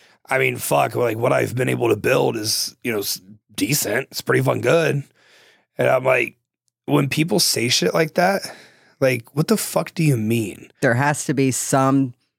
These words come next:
Speaker 2: mind muscle connection going on.
Speaker 1: Dude, like, you have to connect with the fucking muscle. How else are you gonna push pain thresholds? How else are you gonna, like, overload?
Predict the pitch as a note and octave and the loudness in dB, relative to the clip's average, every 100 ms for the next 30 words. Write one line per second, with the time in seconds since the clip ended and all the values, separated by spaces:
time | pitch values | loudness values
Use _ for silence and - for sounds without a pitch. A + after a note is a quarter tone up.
0 | _ _ - A#2+ B2 A#2+ A2+ - A2+ A#2+ | _ _ -2 0 2 2 0 -2 -4 0
1 | G#2+ - - G#2+ G2 G2 F#2+ F#2 E3 C3 | -2 -2 -4 -4 -2 -4 -2 -2 0 -2
2 | A2 G#2+ G#2+ A#2+ - D#3+ - E3 - G2+ | 0 -2 0 -2 0 -2 -2 -4 -4 -4
3 | A2+ C#3+ - A2 - F3 - D#3 - A#2 | -2 -4 -6 -12 -8 -8 -2 -4 -2 -4
4 | G#2 D3 - - - - D#3 - - D3 | -2 -2 -2 -6 -4 0 0 0 0 0
5 | D#3 D3 C3 A#2+ B2 A2+ - C3+ - - | 0 0 2 2 0 -2 0 -2 -2 -2
6 | B2 C3 F3 - - F2+ G2 C#3 D3+ D3 | 0 0 -2 -8 -8 -8 -4 0 2 2
7 | E3 D3 A#2+ A#2+ B2 G#2 F#2+ _ G#2 A2+ | 2 0 2 2 2 0 -4 _ -4 -2
8 | C#3+ - D2 C2+ C#2+ - | 0 -2 -4 -10 -12 -18